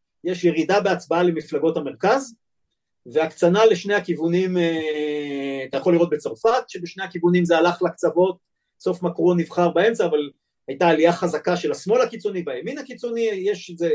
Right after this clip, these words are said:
בעוד מדינות, זה הביא את צ'אבס בוונצואלה מהשמאל, זה הביא את טראמפ מהימין בארצות הברית, אבל זה מצמיח מנהיגים שהם נגד המערכת, כי המערכת מקולקלת, ואני אראה ואתקן אותה.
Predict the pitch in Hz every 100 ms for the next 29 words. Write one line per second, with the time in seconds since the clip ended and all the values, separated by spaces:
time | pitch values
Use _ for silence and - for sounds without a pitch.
0 | 147 156 247 240 _ 214 214 214 220 214
1 | _ _ - 151 147 165 156 - 185 175
2 | 170 139 147 147 - 151 156 147 139 135
3 | - 269 277 208 170 151 160 151 170 170
4 | 165 151 143 147 151 143 139 143 165 180
5 | 285 262 _ _ _ _ _ - 143 170
6 | 175 175 185 240 240 208 180 180 226 175
7 | 175 - 185 233 220 180 156 151 220 226
8 | 180 175 151 139 160 196 - - 165 151
9 | 139 165 151 - _ _ _ 117 151 156
10 | 208 226 185 185 175 151 147 - 139 120
11 | -